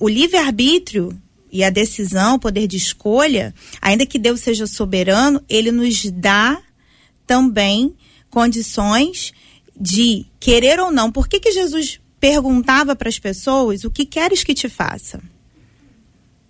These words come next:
Por que dessa pergunta? Porque isso tem a ver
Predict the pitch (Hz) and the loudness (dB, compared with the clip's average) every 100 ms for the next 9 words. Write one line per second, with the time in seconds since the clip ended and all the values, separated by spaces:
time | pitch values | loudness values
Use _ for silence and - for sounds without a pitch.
0 | - _ - 359 - 269 233 - 208 196 | -20 _ -2 -2 0 0 0 -2 -2 -2
1 | 196 180 175 - - - - - - - | -4 -4 -8 -10 -14 -20 -20 -20 -16 -8
2 | - 220 - 233 220 233 247 233 226 247 | 0 0 2 2 4 4 0 -4 -4 -2
3 | 247 233 220 202 220 262 294 | 0 0 0 0 2 4 2